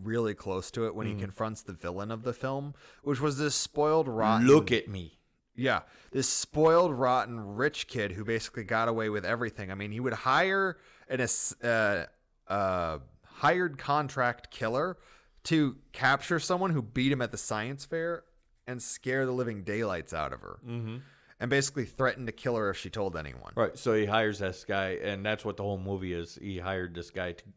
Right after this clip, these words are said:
Speaker 1: To
Speaker 2: to
Speaker 1: kill
Speaker 2: kill Santa Claus.
Speaker 1: for
Speaker 2: Be-
Speaker 1: daring to give him coal.
Speaker 2: Right, and the end of it, it, it's, it's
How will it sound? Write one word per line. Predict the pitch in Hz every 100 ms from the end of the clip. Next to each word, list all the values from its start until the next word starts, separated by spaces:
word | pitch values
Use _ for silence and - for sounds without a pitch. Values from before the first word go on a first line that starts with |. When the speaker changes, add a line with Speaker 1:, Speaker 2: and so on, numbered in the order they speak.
| _ _ - -
Speaker 1:
To | 147
Speaker 2:
to | 151
Speaker 1:
kill | 143
Speaker 2:
kill | 180 147
Santa | - 139 117
Claus. | - 90 - -
Speaker 1:
for | 151 135
Speaker 2:
Be- |
Speaker 1:
daring | 110 131 143 143 135
to | 123
give | 110 113 101
him | 113 104 95
coal. | - - 90 53 - -
Speaker 2:
Right, | 117 104 - _ _ _ -
and | 107 107 98 - _ _ - - _ _ _ _ - 107
the | 120 107 -
end | 120 120
of | 107
it, | 101
it, | - 110 -
it's, | 120 113 - - -
it's | 101 -